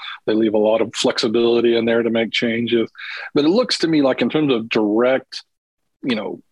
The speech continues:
payments and to encourage the expansion of s-, quote unquote small plants,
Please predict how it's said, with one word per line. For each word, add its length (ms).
payments 720
and 180
to 160
encourage 960
the 100
expansion 640
of 100
s-, 220
quote 200
unquote 340
small 320
plants, 500